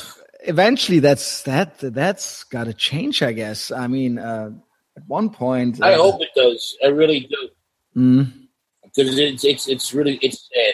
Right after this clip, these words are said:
Speaker 1: Yeah.
Speaker 2: It really is sad. And, you know, it's like all these jergos that you got walking around the city now, like, whether they be students or,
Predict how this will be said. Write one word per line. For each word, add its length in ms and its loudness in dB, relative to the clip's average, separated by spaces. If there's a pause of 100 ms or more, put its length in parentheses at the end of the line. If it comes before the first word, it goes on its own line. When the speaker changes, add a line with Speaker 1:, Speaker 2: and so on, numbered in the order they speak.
(1040)
Speaker 1:
Yeah. 220 0
Speaker 2:
It 60 6
really 420 4
is 100 -2
sad. 400 4
And, 220 -4 (1040)
you 100 0
know, 80 -2 (1120)
it's 240 -6
like 220 -2 (1200)
all 120 4
these 240 -2
jergos 460 2
that 100 -2
you 100 -2
got 80 4
walking 320 2
around 220 4
the 80 0
city 320 -2
now, 340 0
like, 440 -2
whether 280 -4
they 80 -4
be 200 -16
students 840 -2
or, 160 -2